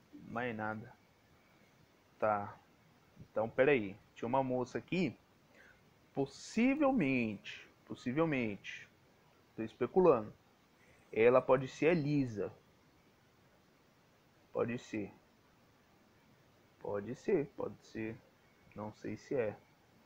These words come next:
É capaz que seja. Foto de Lisa. Uma foto de Lisa. Da minha esposa Lisa. Apesar dos nossos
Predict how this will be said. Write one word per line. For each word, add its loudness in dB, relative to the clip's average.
É -6
capaz -2
que -20
seja. 0
Foto 0
de -6
Lisa. -2
Uma 0
foto 2
de -6
Lisa. -2
Da 2
minha -2
esposa 2
Lisa. 2
Apesar 2
dos -6
nossos -6